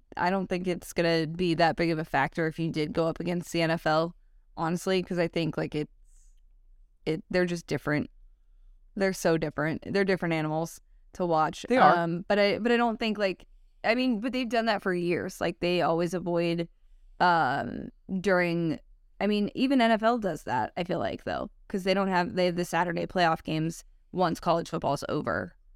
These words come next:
Speaker 2: Uh, yes. And my
Speaker 1: So
Speaker 2: last thing, well, my, overall, though, like, I'm, we're finding holes and I'm, like, putting together, I'm, like, detectiving, like Charlie Day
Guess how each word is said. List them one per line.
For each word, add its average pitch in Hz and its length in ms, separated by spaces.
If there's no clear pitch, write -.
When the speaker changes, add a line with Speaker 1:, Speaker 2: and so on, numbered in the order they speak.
Speaker 2:
Uh, 139 80
yes. - 420
And 135 320
my 135 100
Speaker 1:
So 127 160
Speaker 2:
last 160 400
thing, 98 240
well, 170 360
my, 165 200
overall, 214 400
though, 87 220
like, 147 240
I'm, 165 240
we're 165 100
finding 170 300
holes 147 440
and 151 120
I'm, 139 80
like, 139 160
putting 160 240
together, 139 220
I'm, 151 60
like, 151 160
detectiving, 120 680
like 117 180
Charlie 135 320
Day 120 420